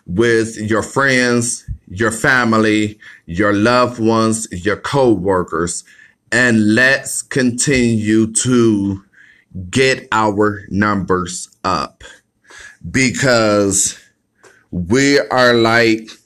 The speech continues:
so close to, um, hitting five K, and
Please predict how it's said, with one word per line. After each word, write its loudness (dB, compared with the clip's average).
so 2
close 4
to, 4
um, 2
hitting 4
five 2
K, 0
and 4